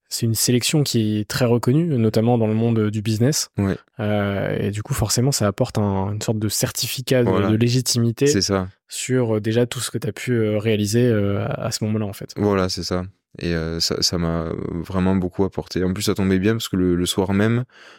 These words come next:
Speaker 2: euh, la, la ministre, euh, de la ville, Sabrina Agresti-Roubache, euh, m'a présenté Brigitte Macron. Donc j'ai pu lui montrer, euh,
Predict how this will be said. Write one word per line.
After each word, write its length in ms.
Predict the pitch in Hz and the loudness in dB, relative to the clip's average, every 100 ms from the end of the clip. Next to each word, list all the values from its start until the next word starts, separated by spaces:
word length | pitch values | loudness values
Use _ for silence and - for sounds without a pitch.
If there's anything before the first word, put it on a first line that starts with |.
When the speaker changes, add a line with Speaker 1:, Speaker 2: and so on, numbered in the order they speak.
| - | -6
Speaker 2:
euh, 160 | - 90 | 0 4
la, 260 | 92 90 90 | 4 4 2
la 140 | 90 | 2
ministre, 540 | 92 95 101 98 - 92 | 2 2 2 0 -2 0
euh, 500 | 87 85 82 80 80 - | 0 0 -2 -4 -4 -2
de 140 | 92 | 2
la 160 | 92 90 | 2 2
ville, 380 | 98 101 104 - _ _ - | 2 0 -2 -8 _ _ -4
Sabrina 400 | 101 92 98 95 | -2 0 2 2
Agresti-Roubache, 840 | 87 92 - 90 90 95 107 - | 2 0 0 0 2 2 0 -2
euh, 300 | 90 85 85 | -4 -2 -2
m'a 160 | 87 90 | -2 -2
présenté 560 | - 85 85 85 90 | 0 0 0 2 0
Brigitte 320 | 92 98 95 | 0 -2 -2
Macron. 380 | 98 95 - 98 98 _ _ _ | 0 -2 -2 -4 -4 _ _ _
Donc 100 | 95 | -2
j'ai 100 | 90 | -2
pu 100 | 82 | 0
lui 80 | 90 | 0
montrer, 420 | 92 87 - 95 | 0 -2 -4 -6
euh, 120 | 92 | -6